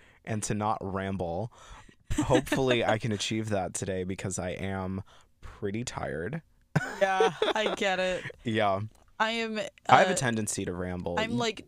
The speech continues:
Speaker 2: twenty spoons in debt because there was people that I wasn't expecting to be at your house when I got here.
Speaker 1: Oh, yeah. There are
Speaker 2: <laughs>
Speaker 1: people at my house at the moment. And, uh,
Speaker 2: And, like, we
Speaker 1: they're
Speaker 2: all got to the driveway at the same time.
Speaker 1: That is so awkward, and I am so sorry.
Speaker 2: It was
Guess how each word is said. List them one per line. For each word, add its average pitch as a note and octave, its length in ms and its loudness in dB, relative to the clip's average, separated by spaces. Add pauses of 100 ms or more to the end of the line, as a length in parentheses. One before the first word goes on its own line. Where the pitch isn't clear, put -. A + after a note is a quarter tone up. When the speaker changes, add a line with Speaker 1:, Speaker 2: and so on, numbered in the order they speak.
Speaker 2:
twenty A3+ 380 -6
spoons G3+ 520 -6
in E3+ 220 -4
debt F3 300 -2 (200)
because G3 380 -4
there F#3 120 -2
was F3+ 140 -4
people F#3 720 -2
that F3 340 0
I F#3+ 140 0
wasn't F#3 260 -2
expecting F#3 500 -4
to F#3 100 -6
be F3+ 140 -4
at F3 100 -4
your F3+ 120 -4
house E3+ 260 -4
when G3 80 -4
I F3+ 60 -2
got F3 200 -2
here. G#3 280 -4
Speaker 1:
Oh, E3 160 10
yeah. A#2 320 4
There A2+ 180 2 (160)
are G#2+ 40 0
Speaker 2:
<laughs> G2 200 -4
Speaker 1:
people B2 400 -2
at G#2 160 -4
my G#2 120 -4
house G2 260 -6
at G2+ 80 -8
the G2 80 -6
moment. F#2+ 420 -6
And, G2 380 -4
uh, - 60 0
Speaker 2:
And, A3+ 100 0
like, - 180 -2
we - 120 0
Speaker 1:
they're A#3 120 0
Speaker 2:
all G#3 300 -2
got G#3+ 260 0
to A#3+ 100 -2
the A3 80 -4
driveway F#3 460 0
at G#3 100 -4
the G3+ 80 -2
same F#3 480 -4
time. E3 260 -2
Speaker 1:
That C3 180 6
is G3 120 0
so A2+ 380 2
awkward, A2+ 400 0
and G#2 160 -2
I G#2 140 -2
am G2 120 -4
so - 180 -4
sorry. - 300 0
Speaker 2:
It C4+ 60 0
was B3+ 340 0